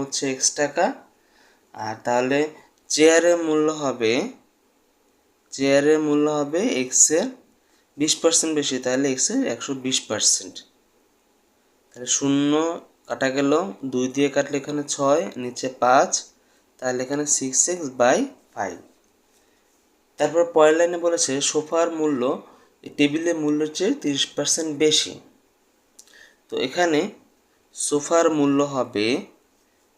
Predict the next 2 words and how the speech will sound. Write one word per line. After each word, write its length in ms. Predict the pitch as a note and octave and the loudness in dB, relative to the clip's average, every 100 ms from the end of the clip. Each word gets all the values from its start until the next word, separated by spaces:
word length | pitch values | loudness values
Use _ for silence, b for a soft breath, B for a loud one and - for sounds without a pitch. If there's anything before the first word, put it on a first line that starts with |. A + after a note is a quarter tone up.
| _ _ _ - | _ _ _ -4
এক্সের, 520 | C3 - - D3+ E3 G3 - _ _ _ _ _ _ _ _ _ _ _ _ _ _ _ _ _ _ _ _ _ _ _ _ C3 | 2 4 4 4 2 0 -10 _ _ _ _ _ _ _ _ _ _ _ _ _ _ _ _ _ _ _ _ _ _ _ _ -10
এক্সের 420 | C3 - D3 D#3+ | -2 0 4 2